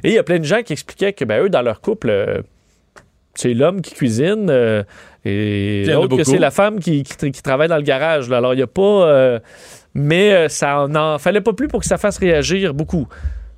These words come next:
Speaker 1: Je sais
Speaker 2: Hmm.
Speaker 1: pas si toi, ton garage, euh
Speaker 2: Ben, chez nous, c'est, moi, la cuisine, c'est les deux, mais peut-être plus moi. Puis le garage, c'est personne.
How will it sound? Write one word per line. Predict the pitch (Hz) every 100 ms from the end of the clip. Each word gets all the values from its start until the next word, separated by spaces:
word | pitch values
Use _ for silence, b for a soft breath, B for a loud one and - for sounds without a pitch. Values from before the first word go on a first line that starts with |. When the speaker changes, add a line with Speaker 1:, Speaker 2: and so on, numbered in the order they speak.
| - - _ _ _ _ _ -
Speaker 1:
Je | 104
sais |
Speaker 2:
Hmm. | 101
Speaker 1:
pas |
si | 180
toi, | 240
ton | 190
garage, | 170 160 180 208 202 156
euh | 143 147
Speaker 2:
Ben, | 156 156
chez | 175
nous, | 165 220
c'est, | 180 143 131 127 113 - _ _ 185
moi, | 131 127 127 147
la | 160
cuisine, | 165 143 175 170
c'est | 143
les | 135 123
deux, | 151
mais | 147
peut-être | - 135
plus | 117 123 127
moi. | 127 147 277 b b b b
Puis | - 120
le |
garage, | 135 127 151 139
c'est | 123
personne. | 123 107 104 87